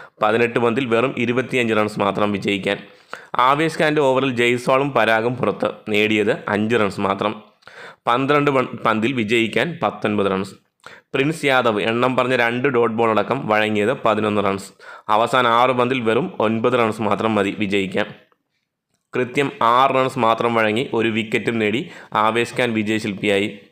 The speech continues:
അതും ദുബൈയുടെ ക്യാച്ച് മില്ലർ വിട്ടതുകൊണ്ട് മാത്രം. ഒന്നാം wicket-ിൽ എട്ട് പോയിന്റ് നാല് ഓവറിൽ എൺപത്തിയഞ്ച് റൺസിൻ്റെ തകർപ്പൻ തുടക്കത്തിന് ശേഷമാണ് ഈ തോൽവി.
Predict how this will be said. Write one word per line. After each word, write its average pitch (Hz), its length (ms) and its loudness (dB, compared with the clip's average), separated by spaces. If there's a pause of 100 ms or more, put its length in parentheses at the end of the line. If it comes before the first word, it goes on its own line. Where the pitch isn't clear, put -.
(380)
അതും 110 280 -2 (300)
ദുബൈയുടെ 139 420 2
ക്യാച്ച് 127 360 0
മില്ലർ 123 360 0
വിട്ടതുകൊണ്ട് 117 520 0
മാത്രം. 107 480 -2 (680)
ഒന്നാം 147 400 2
wicket-ിൽ 151 520 -2
എട്ട് 143 360 0
പോയിന്റ് 147 320 0
നാല് 123 260 4
ഓവറിൽ 107 320 2 (100)
എൺപത്തിയഞ്ച് 123 640 0
റൺസിൻ്റെ 123 580 -2 (220)
തകർപ്പൻ 131 460 0
തുടക്കത്തിന് 120 380 0
ശേഷമാണ് 117 640 0
ഈ 107 100 -2
തോൽവി. 98 400 -4